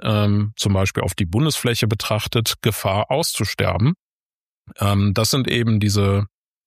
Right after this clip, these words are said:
roten Listen, die Fach-, Fachgutachten, die dann, ähm, mit den Daten zu den, äh, Organismen, ähm, erstellt werden.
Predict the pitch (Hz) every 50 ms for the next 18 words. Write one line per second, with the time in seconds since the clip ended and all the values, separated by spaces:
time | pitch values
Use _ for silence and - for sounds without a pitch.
0 | _ _ _ _ _ _ - - - - - 120 - - 107 95 104 117 - -
1 | - 147 143 143 127 107 - - 107 110 - - - - 110 - - - 110 104
2 | - 107 - - - 110 104 101 101 101 98 95 95 98 98 98 _ _ _ _
3 | _ _ _ _ _ _ _ - - - 101 98 98 98 98 98 95 95 - 113
4 | 104 - 107 101 95 98 95 98 113 - - 160 151 - - 139 131 127 120 117
5 | 117 117 117 117 117 113 - 117 117 107 107 107 - - - 110 110 107 110 110
6 | 110 - - 117 113 110 107 110 _ _ _ _ _ _ _ _ _ _ _ _
7 | _ _ _ _ _ _ _ - - 110 104 104 104 104 101 101 101 101 101 104
8 | 101 - _ - 110 - - - 101 104 131 147 - - - 160 165 170 170 175
9 | 185 175 170